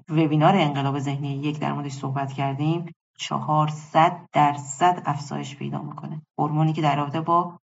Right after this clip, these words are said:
انگیزه و لذت در ما هست. یعنی انتقال دهنده‌های عصبی هستن در مغز ما که ما احساس خوشایندی از کارهایی که داریم انجام می‌دیم بهمون دست بده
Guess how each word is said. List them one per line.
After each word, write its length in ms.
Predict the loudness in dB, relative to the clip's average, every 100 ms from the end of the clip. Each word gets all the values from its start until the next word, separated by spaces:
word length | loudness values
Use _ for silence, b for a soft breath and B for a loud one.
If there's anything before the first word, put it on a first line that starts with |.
| _ _
انگیزه 840 | -2 2 2 0 -4 -2 -2 -2 2
و 40 | 2
لذت 680 | 4 4 4 4 4 4
در 200 | 0 -2
ما 160 | -4 -8
هست. 300 | -10 -12 -14 _ _
یعنی 560 | 0 2 2 0 -4 -8 _ _ -4
انتقال 720 | 0 0 0 -2 0 2 2
دهنده‌های 840 | 2 2 4 4 2 2 2 2
عصبی 500 | 2 0 0 0 0
هستن 380 | -2 -2 -4 -4
در 180 | -2 -2
مغز 300 | -4 -6 -6
ما 480 | -6 -6 -8 -10 -16 _ _ _ _
که 140 | -2
ما 480 | 4 6 6 4 0 -16 -8
احساس 420 | -6 -4 -6 -2
خوشایندی 1200 | -4 -2 -4 -2 0 0 4 4 4 2 -2 -4 -12 _ _
از 180 | -4 -4
کارهایی 560 | -6 0 2 4 0 0
که 80 |
داریم 200 | -2 -2
انجام 360 | -2 -4 -2 -4
می‌دیم 260 | -4 -4 -2
بهمون 300 | 0 -2 -2
دست 320 | -4 -4 -6
بده 300 | -4 -4